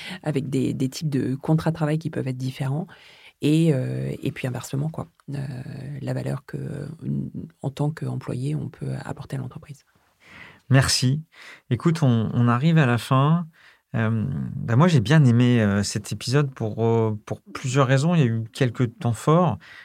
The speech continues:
Speaker 2: mais globalement, moi, ce que, ce que je retiens, c'est de, de la petite histoire que j'ai bien aimée de l'après-guerre. Et il y a toujours ce, ce teaser, euh, sur ces, euh, structures. En fait,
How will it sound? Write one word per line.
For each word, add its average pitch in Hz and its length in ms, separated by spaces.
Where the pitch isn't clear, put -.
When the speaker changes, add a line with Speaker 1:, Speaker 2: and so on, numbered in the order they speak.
Speaker 2:
mais 123 120
globalement, 139 760
moi, 117 160
ce 113 60
que, 120 500
ce - 80
que 135 100
je 123 80
retiens, 131 320
c'est 113 180
de, 113 340
de 107 120
la 110 160
petite 156 340
histoire 143 400
que 113 80
j'ai 101 80
bien 131 280
aimée 127 360
de 113 120
l'après-guerre. 117 720
Et 101 80
il - 20
y - 20
a 98 60
toujours 117 260
ce, 113 180
ce 110 160
teaser, 113 360
euh, 113 320
sur - 180
ces, 110 240
euh, 104 260
structures. 139 400
En 127 60
fait, - 240